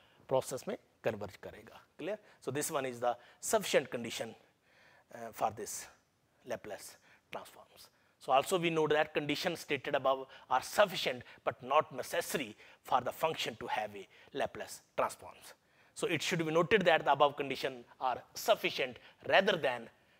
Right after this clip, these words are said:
necessary, rather than necessary। Okay? So for example, अब इसका मतलब क्या हुआ? इसका मतलब यह हुआ कि ये जो, ये जो आपने कंडीशंस डिफाइन की हैं, these conditions are sufficient conditions। अगर ये कंडीशन सेटिस्फाई करती हैं,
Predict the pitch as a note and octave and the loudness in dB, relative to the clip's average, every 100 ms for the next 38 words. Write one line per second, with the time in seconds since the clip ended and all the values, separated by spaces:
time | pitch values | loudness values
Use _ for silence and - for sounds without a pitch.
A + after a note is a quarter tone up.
0 | _ C3+ C3 C3 - - - - _ _ | _ -6 -4 -4 -6 -10 -16 -20 _ _
1 | _ B2 C#3 C#3+ C3 A2 C3 D#3+ _ _ | _ 2 4 4 0 -2 -8 -12 _ _
2 | _ A2+ - F#2+ - - _ _ - - | _ -8 -8 -12 -16 -18 _ _ -18 -8
3 | E3 - - - - - B2+ - E3 F3+ | -8 -8 -20 -20 -20 -6 -2 8 10 10
4 | E3+ D#3 G3+ G3+ - _ C3+ F3+ - F#3 | 6 8 6 6 -10 _ -4 -2 6 8
5 | F3+ G3 F#3 G3+ F3+ F#3 G#3+ - - _ | 8 8 8 8 10 10 6 4 -20 _
6 | _ _ _ - - F3 E3+ F3 F3+ F3+ | _ _ _ -10 2 4 6 6 8 10
7 | F3 F3 G#3+ - - - C#3 F3+ G3+ G3 | 10 8 2 0 -10 -2 6 12 12 10
8 | C#3+ E3 F#3 F3 F#3+ F3 E3 D#3+ - G3 | 6 8 12 12 10 2 4 4 2 0
9 | E3+ C#3 C#3+ D#3+ G#3 G3+ E3+ C#3 E3 D3 | 0 0 2 4 6 4 2 0 0 2
10 | F3 D3+ - D3 C#3+ D#3 C3+ C#3 C3+ - | 0 -2 -2 -2 0 -2 4 4 4 -2
11 | C3 B2+ B2 G#2 G2+ F#2 - - - _ | -4 -2 -4 -4 -12 -10 -12 -14 -18 _
12 | _ _ _ - A#2+ D#3+ F3+ F3 F3 E3 | _ _ _ -4 4 6 6 6 4 4
13 | G3 D#3 E3+ F3 - F3+ E3+ E3+ - G3 | 0 0 0 0 4 4 6 4 4 2
14 | A#3 | 2